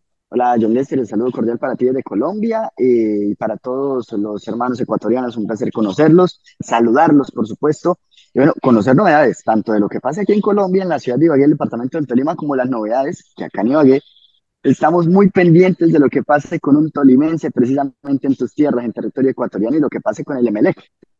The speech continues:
precisamente, <laughs> ya está el corazón de los colombianos con el Emelec, por supuesto.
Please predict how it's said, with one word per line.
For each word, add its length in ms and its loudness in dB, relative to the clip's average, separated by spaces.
precisamente, 500 -4
<laughs> 580 -10
ya 120 -2
está 160 -2
el 100 2
corazón 420 0
de 120 0
los 160 -2
colombianos 440 -6
con 140 -10
el 140 0
Emelec, 340 -4
por 140 -10
supuesto. 460 -14